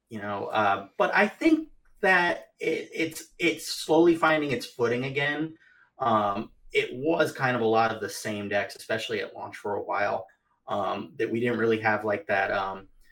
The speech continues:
kind of robust metagame. We had more like the Fire Emblem Weapon Triangle, where we had, like, a deck beat this deck and that beat that and that beat that, and that was it. But now, as we're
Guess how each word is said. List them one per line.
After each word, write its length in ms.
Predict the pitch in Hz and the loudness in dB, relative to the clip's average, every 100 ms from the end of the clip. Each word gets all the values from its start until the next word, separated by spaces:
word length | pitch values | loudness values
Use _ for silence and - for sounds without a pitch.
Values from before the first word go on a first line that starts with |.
| _ _ | _ _
kind 240 | - 127 113 | 0 2 4
of 100 | 110 | 4
robust 540 | 117 110 113 98 - | 4 4 0 0 0
metagame. 320 | 131 135 131 | -2 0 0
We 80 | 113 | 0
had 180 | 107 113 | 2 2
more 160 | 110 | 2
like 180 | 107 110 | 2 0
the 80 | 107 | -2
Fire 360 | - 110 110 110 | 0 2 2 2
Emblem 300 | 113 110 104 | 2 0 2
Weapon 300 | 101 110 107 | 0 0 -4
Triangle, 440 | 117 113 117 120 | -2 0 2 2
where 140 | 104 | 2
we 100 | 101 | 0
had, 180 | 107 101 | 0 2
like, 160 | 104 - | 0 -2
a 80 | - | -2
deck 240 | 107 - | -2 -2
beat 160 | 110 - | -8 -6
this 180 | 107 | -4
deck 200 | - 101 | -2 -4
and 100 | 107 | -2
that 120 | 104 - | -4 -4
beat 160 | 110 | -4
that 240 | 104 101 - | -2 -2 -2
and 80 | 101 | -8
that 100 | - | -8
beat 120 | 104 | -6
that, 120 | 101 | -4
and 100 | 101 | -4
that 100 | 104 | -10
was 140 | 95 - | -10 -16
it. 260 | 95 98 - - - _ _ | -10 -8 -8 -10 -20 _ _
But 140 | - 127 | -2 4
now, 240 | 135 147 | 4 6
as 460 | 139 131 127 120 - | 4 4 2 0 -4
we're 180 | 127 | -6